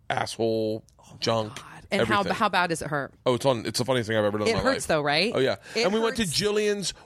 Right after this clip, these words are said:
Speaker 1: waxer at Pink Cheeks.
Speaker 2: Oh my
Speaker 1: And, like,
Speaker 2: gosh.
Speaker 1: and it was the, and so I just was like,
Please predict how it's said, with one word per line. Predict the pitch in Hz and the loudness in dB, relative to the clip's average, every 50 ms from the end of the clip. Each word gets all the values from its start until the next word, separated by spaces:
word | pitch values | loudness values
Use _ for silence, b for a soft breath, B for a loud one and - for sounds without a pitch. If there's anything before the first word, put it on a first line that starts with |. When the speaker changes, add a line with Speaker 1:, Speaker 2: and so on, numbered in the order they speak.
| B | B
Speaker 1:
waxer | 110 127 160 180 262 247 - - 170 156 143 | -4 -2 -2 -2 -2 -4 -4 -2 -2 -2 -2
at | 123 - | -2 0
Pink | - - 214 262 294 - | 0 0 0 0 -2 -2
Cheeks. | - - 135 127 135 - - - - - | 0 0 2 0 0 0 -2 -2 -2 0
Speaker 2:
Oh | - 240 254 254 247 247 247 | -2 0 0 2 0 0 0
my | 240 247 240 233 233 196 | -2 -2 -2 -2 -2 0
Speaker 1:
And, | 175 180 185 | 0 2 2
like, | 180 175 254 | 2 2 2
Speaker 2:
gosh. | 240 214 196 185 - | 2 0 0 -2 -2
Speaker 1:
and | 170 185 185 | -2 -2 0
it | 143 175 | 0 0
was | 190 208 196 156 160 | 0 0 0 0 -2
the, | - 139 175 180 - - - | -4 -2 -2 -2 -2 -4 -2
and | - 147 139 123 | 0 0 0 0
so | - 143 131 120 110 - B B B B B B | 0 0 0 0 -2 -4 B B B B B B
I | - 120 123 | 0 0 0
just | 107 120 117 101 - | 2 0 -2 0 0
was | 107 107 101 98 | -2 -2 0 0
like, | 104 95 90 82 - - | 0 0 0 -2 -4 -10